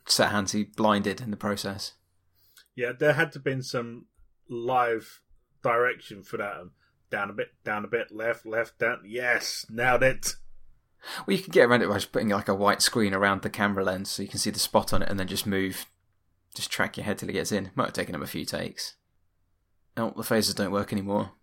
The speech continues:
Speaker 2: Yeah.
Speaker 1: They were very shooty. Just went, "Ah, get some, get some, get some." This bit amuses me. So they've, yeah, Picard's just turned around. Worf runs up to him, gets knocked over by the, uh,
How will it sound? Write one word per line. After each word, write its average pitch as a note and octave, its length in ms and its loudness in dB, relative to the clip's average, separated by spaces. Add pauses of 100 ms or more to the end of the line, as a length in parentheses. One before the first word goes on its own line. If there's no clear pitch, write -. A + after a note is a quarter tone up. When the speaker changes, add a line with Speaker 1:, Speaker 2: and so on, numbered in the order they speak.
(160)
Speaker 2:
Yeah. A#2 100 -6
Speaker 1:
They A#2+ 60 2
were E3 120 4
very D#3+ 220 4
shooty. G2+ 540 2 (440)
Just - 160 -6
went, A2 200 -6
"Ah, - 360 -2
get - 160 -2
some, A2+ 240 -2
get G#2 160 0
some, A2+ 200 -2
get A2+ 220 -4
some." G#2+ 400 -4 (480)
This B2 160 4
bit - 400 -2
amuses F#2+ 480 -2
me. F#2+ 160 -2
So G#2+ 280 0 (180)
they've, A2+ 200 0 (160)
yeah, G#2+ 140 2
Picard's A#2 360 2
just A2+ 160 0
turned G#2 160 4
around. G#2 340 2
Worf A#2+ 240 4
runs G#2 220 6
up F2+ 140 0
to - 80 -4
him, G2 80 -4
gets G2+ 200 -2
knocked G#2 240 2
over G2+ 180 0
by G2+ 220 0
the, G2+ 320 0
uh, G2 80 -2